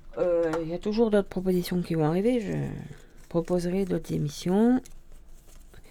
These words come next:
Notamment, euh, j'ai mon ami Solange qui m'a repassé un livre de code. Parce que vous savez que la prochaine fois, si je rate mon permis, je devrais repasser le code. Et donc, j'en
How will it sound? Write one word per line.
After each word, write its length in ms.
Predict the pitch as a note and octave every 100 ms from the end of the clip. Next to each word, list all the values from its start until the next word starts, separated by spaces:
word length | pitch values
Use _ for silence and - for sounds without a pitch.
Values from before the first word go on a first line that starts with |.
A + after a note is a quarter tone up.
| - - -
Notamment, 580 | F3+ F3 F3 F3+ F3+ F3+ -
euh, 280 | D#3 D#3+ D#3
j'ai 180 | D3 D#3+
mon 180 | F3+ F3+
ami 180 | F3 F3+
Solange 380 | F#3 F#3 F#3
qui 100 | -
m'a 140 | E3 D#3+
repassé 360 | E3+ F#3+ F3+
un 40 | F#3
livre 140 | F3+
de 100 | D#3+
code. 440 | D#3+ E3 D#3+ D#3+ D#3 - - - -
Parce 120 | -
que 100 | -
vous 60 | E3+
savez 260 | - F3 F3
que 180 | -
la 140 | D#3 D3+
prochaine 260 | F#3 F3
fois, 140 | D#3 F3
si 140 | D#3+
je 60 | D#3
rate 160 | D#3+
mon 120 | D#3+ D#3
permis, 380 | D#3+ D#3 E3
je 40 | D#3
devrais 220 | D3 E3+
repasser 340 | F#3+ E3 -
le 60 | D#3+
code. 260 | - A3+ B3+ - - - - -
Et 60 |
donc, 160 | G#3+ F#3+
j'en 240 | F3 E3